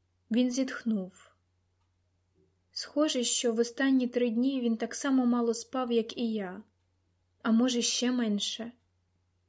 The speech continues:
Раніше я жив у свого дядька Фалька в Гринвічі, відколи мені виповнилося одинадцять.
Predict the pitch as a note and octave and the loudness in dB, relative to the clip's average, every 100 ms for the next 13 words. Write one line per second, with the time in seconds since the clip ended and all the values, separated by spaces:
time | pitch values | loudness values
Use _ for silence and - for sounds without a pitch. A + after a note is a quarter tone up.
0 | _ _ _ _ _ _ - A3+ G#3+ G#3+ | _ _ _ _ _ _ 0 4 4 4
1 | A3 A3+ G#3 G3+ A3+ A3 A3 G#3 G#3+ G#3 | 2 2 2 2 0 0 -2 -2 0 0
2 | G#3 - G#3+ A3+ A3+ A3+ A3 G#3+ G3 - | -2 -2 -4 -2 -2 -2 -2 0 0 -2
3 | - - - - - _ _ _ _ - | -8 -10 -10 -12 -16 _ _ _ _ -6
4 | A3+ A3+ A3 G#3 G#3 G#3+ A#3 G#3+ G#3+ G#3+ | -4 -2 2 2 4 4 2 2 2 2
5 | G#3 G3+ G3+ - G#3 G#3 G#3 F#3 - - | 0 0 0 -2 -2 0 0 -2 -8 -12
6 | - - - | -12 -16 -18